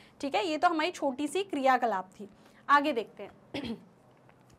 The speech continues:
इस सारणी की पूर्ति करने के पश्चात आपने देखा होगा कि पौधों की तरह ही जंतु भी हमें विभिन्न प्रकार के खाद्य पदार्थ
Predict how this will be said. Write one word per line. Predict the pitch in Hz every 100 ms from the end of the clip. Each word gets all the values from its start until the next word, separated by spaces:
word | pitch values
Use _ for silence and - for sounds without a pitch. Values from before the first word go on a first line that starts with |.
| - - -
इस | 359 453
सारणी | 403 339 294 311
की | 320
पूर्ति | 320 294 285 349
करने | 339 277
के | 269
पश्चात | 277 254 254 262 277 262 -
आपने | 254 254 320 381
देखा | 349 294 285
होगा | 269 247 285
कि | 381
पौधों | 381 294 269 269 349
की | 370 403
तरह | 285 247
ही | 247 269 320
जंतु | 285 262 330
भी | 349 339
हमें | 269 294
विभिन्न | 254 233 320 359
प्रकार | 285 262 233
के | 226 277
खाद्य | 262 220 240
पदार्थ | 233 226 277 453